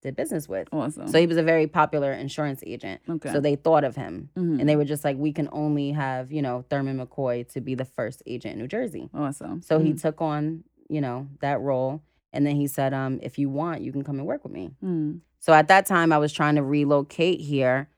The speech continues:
Speaker 1: But as you know, when you're working in real estate, you have to start your clientele all over
Speaker 2: All
Speaker 1: again.
Speaker 2: over, yeah. Mm-hmm.
Speaker 1: And I worked so hard to build up the clientele that I had. I was doing really, really well,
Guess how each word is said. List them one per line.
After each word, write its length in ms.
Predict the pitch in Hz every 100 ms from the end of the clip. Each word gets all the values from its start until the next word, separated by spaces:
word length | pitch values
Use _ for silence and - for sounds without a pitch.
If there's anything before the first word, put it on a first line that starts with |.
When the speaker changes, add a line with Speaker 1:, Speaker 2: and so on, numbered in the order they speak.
| _
Speaker 1:
But 140 | 147 87
as 240 | 143 147
you 100 | 151
know, 340 | 147 156 160 147
when 120 | 143
you're 80 | 139
working 260 | 143 143
in 60 | 135 131
real 180 | 165
estate, 220 | 160 160 131
you 160 | 120
have 100 | 143
to 80 | 139
start 220 | - 131
your 100 | 101
clientele 460 | - 143 165 143 113
all 200 | 107 131
over 200 | 180 151
Speaker 2:
All 60 | 156
Speaker 1:
again. 100 | 160
Speaker 2:
over, 200 | 147 143
yeah. 280 | 147 123 151 185 -
Mm-hmm. 240 | 151 143 135
Speaker 1:
And 80 | 156
I 60 |
worked 200 | 156 156
so 240 | - 190 202
hard 360 | 180 170 165
to 80 | 165
build 220 | 160 156
up 80 | 151
the 40 | 156
clientele 480 | 175 151 151 147
that 100 | 135
I 80 | 135
had. 240 | 151 135 135
I 40 |
was 140 | 135
doing 200 | 139 143
really, 280 | 135 143 139
really 200 | 139 135
well, 340 | 127 123 123